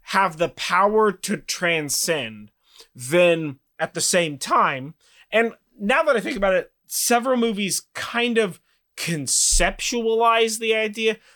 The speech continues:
that a god may return to mortality for a given amount of time,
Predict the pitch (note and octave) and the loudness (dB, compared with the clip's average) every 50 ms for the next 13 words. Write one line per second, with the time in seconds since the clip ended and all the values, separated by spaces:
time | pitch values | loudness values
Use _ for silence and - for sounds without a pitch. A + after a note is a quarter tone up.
0 | _ - C#3 C#3+ F3 F3 F3 E3+ - - E3+ E3+ D#3 C#3 - E3 E3 E3 E3 E3+ | _ -16 -4 0 2 2 2 2 0 -2 -2 -2 -2 -2 0 2 4 4 4 2
1 | D#3+ D3+ D3+ D3+ D#3 D#3+ D#3 D3 D3 D3+ D3 D3 - - D#3 D3 D3 C#3 C3+ - | 0 -4 -4 -4 -2 -2 -4 -4 -4 -4 -4 -4 -6 -4 -2 -2 -2 -2 -4 -6
2 | D3+ C#3+ C#3 C3+ C3 C3 - - C3+ C#3 D3 D#3+ E3+ F#3+ F#3+ G3 G3+ G3 G3 _ | -6 -6 -4 -4 -6 -6 -6 -6 -4 -2 -2 -2 -2 -2 -2 -4 -4 -6 -8 _
3 | _ _ _ _ - - - G3 F#3+ F#3+ F#3+ F#3 F3+ F3 - _ _ _ - - | _ _ _ _ -12 -4 -2 0 0 2 0 0 -2 -4 -8 _ _ _ -16 -6
4 | - F3 F3 E3+ E3+ - F3+ F3+ F3+ F#3+ F#3 F#3 F3+ F3+ F3 F3+ F3+ F#3 F3+ F3 | -2 0 0 0 0 -2 -2 -2 0 -2 -2 -2 -2 -2 -2 -2 -2 -4 -6 -6
5 | - - F#3 F#3 F#3 F#3 F#3+ F#3 | -2 0 0 0 0 0 -4 -8